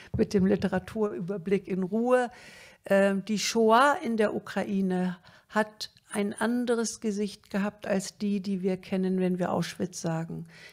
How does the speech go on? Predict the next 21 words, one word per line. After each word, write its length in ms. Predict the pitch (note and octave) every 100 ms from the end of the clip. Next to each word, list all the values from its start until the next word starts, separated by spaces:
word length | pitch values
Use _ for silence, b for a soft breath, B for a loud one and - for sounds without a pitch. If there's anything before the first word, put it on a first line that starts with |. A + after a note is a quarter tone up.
| -
Nicht 300 | G#3+ A3+ -
die 120 | A3
industrielle 680 | G#3+ G#3+ G#3 - G3+ G#3 A3
Vernichtung, 840 | A3 G#3 G3 F#3+ - G#3+ G3 G3+ G3
sondern 460 | F#3+ F#3 F#3 F#3
die 100 | F#3+
Vernichtung, 840 | - F3+ F3+ F3+ - G#3 F#3+ F3+ - B B B B -
äh, 300 | F3+ F#3 F#3 -
von 420 | - G3+ G3 F#3+
Menschen 560 | F#3+ F#3 - E3 D#3+ E3
durch 240 | F#3 F#3
Erschießen, 640 | F#3 F3 A3 G3 - G3+
durch 240 | F#3+ F#3 F#3
Erschlagen, 840 | F#3+ F3 - F#3+ F3+ F3+ F#3 F#3
durch, 500 | F3+ F3+ E3+ - - -
äh, 260 | F#3+ F#3 F#3
Ver-, 360 | - G3+ F#3+ -
Verbrennen. 800 | - G3 F3 F3+ F#3 F#3 F#3 B B B B B
Äh, 320 | - F#3 F#3 F3+ - _
Patrick 480 | - A3+ - A3 -
Desbois, 720 | G3+ F3 E3 F3+ G3 A#3 B3